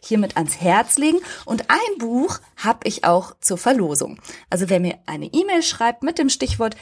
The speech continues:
Nicole Staudinger, der kann das Buch gern von mir geschickt bekommen.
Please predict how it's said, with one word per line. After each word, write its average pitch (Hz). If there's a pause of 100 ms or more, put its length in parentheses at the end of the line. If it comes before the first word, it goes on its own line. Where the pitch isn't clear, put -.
(140)
Nicole 240
Staudinger, 208 (760)
der 202
kann 185
das 165
Buch -
gern 151
von 170
mir 170
geschickt -
bekommen. -